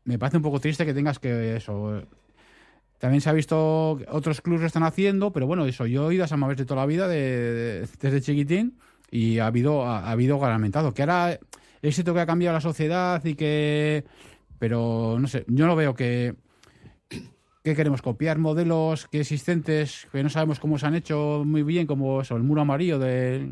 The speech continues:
lo que era el Westfalen Stadion, el Sig-, Signal Iduna Park o de, de Coop. Copiar, queremos, el Atleti quiere copiar ese tipo de cosas cuando eso, cuando se ha distinguido siempre por, por su afición, por su particularidad, por,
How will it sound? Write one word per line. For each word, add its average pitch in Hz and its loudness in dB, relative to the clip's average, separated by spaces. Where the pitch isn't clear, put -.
lo 123 -4
que 131 -2
era 131 2
el 127 -4
Westfalen 135 0
Stadion, 147 2
el 135 -2
Sig-, 143 0
Signal 151 2
Iduna 131 2
Park 165 0
o 127 0
de, 123 0
de 123 0
Coop. 151 -2
Copiar, 156 2
queremos, 151 0
el 127 -4
Atleti 160 -2
quiere 156 0
copiar 151 0
ese 127 -4
tipo 131 -2
de 127 -4
cosas 143 -4
cuando 117 -2
eso, 107 -6
cuando 107 -2
se 139 -2
ha - 2
distinguido 143 2
siempre 135 -2
por, 123 -2
por 117 -6
su - -4
afición, 131 0
por 123 -4
su 123 -2
particularidad, 123 -2
por, 110 -6